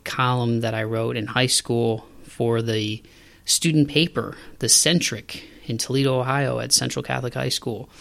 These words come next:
And that was the name of my column, and I kinda just kept that for the longest time. And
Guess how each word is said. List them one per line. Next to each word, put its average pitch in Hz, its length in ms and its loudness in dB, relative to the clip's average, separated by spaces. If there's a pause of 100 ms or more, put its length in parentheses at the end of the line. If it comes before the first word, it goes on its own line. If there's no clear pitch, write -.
(460)
And 123 140 0
that 127 100 4
was 131 140 2
the 131 60 2
name 131 160 4
of 127 60 4
my 120 140 2
column, 123 420 0
and 117 80 -2
I 117 80 -2
kinda 165 280 2
just 131 240 2
kept 147 360 -4
that 120 340 -4 (1300)
for 131 360 2
the 117 100 0
longest 120 520 2
time. 123 640 0
And 120 560 0